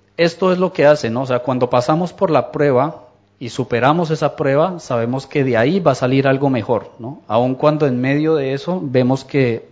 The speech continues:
o nos sintamos derrotados, como le, me mencionaba al principio. ¿Y por qué es bueno recordar o traer esto a colación, porque aun cuando la vida es compleja, que bien lo sabemos, hay algo más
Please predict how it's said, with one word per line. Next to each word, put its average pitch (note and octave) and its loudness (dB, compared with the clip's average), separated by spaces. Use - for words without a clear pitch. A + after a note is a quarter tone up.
o B2 -4
nos A#2+ -2
sintamos A#2 -2
derrotados, B2+ 0
como A2+ -6
le, A#2+ -2
me A#2 -2
mencionaba A2 -2
al A2 -2
principio. B2 -6
¿Y D3+ 4
por D#3+ 4
qué E3+ -2
es F#3 0
bueno G3 2
recordar D#3 0
o B2+ 0
traer B2+ 2
esto B2+ -6
a C#3+ -4
colación, B2+ -2
porque C#3 -2
aun C#3+ 4
cuando G3 0
la E3+ 4
vida B2+ 0
es C#3+ -4
compleja, D#3 -2
que G#2 -6
bien A2+ -2
lo B2 -2
sabemos, C3 2
hay C#3 2
algo D#3 2
más E3 0